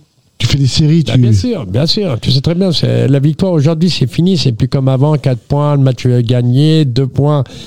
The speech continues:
Speaker 2: deux points, le match nul. Un point, la, la défaite. Euh,
Speaker 1: Mm.
Speaker 2: tout le monde court après le point. Et là, aujourd'hui, euh, c'est trois points. C'est match gagné, c'est trois points. Match per-, euh, match nul, c'est un point.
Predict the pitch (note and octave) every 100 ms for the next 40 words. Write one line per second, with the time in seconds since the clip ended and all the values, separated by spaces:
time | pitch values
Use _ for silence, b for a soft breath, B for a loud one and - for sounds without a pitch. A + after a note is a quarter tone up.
0 | B B A#2 B2 C#3+ D#3+ D#3 D3 C#3+ D3
1 | - C#3+ C#3+ D#3+ E3+ E3 - D3+ C3 E3
2 | D#3+ D3+ C#3 C3 B2+ B2+ B2 B2+ B2+ C3+
3 | B2 E3+ F3+ F3 C3+ C#3 B2+ B2 A#2+ A#2
4 | G#2+ G#2 G#2 - C3+ D#3 - D#3 D3+ C#3
5 | D3 C#3+ - D3+ A#2 B B B B -
6 | G2 D3+ F3 D3 D3+ C#3+ D3 F#3+ G3 C#3+
7 | C3 B2 A#2+ A#2 A2 G#2+ G#2+ - G2+ -
8 | A#2+ D#3+ C#3+ C#3+ D#3 F3+ F3 B B B
9 | B - C3+ C3 C3 B2+ B2 B2 B2 D3+
10 | C3 D3+ E3 F3+ C#3 A2+ - C3 D3+ C#3+
11 | F3 F#3+ C#3+ B2 - D#3 C#3+ C#3 C#3 D#3
12 | - D3+ D#3+ E3 C3 A#2 A2 A#2 - F#3
13 | F#3+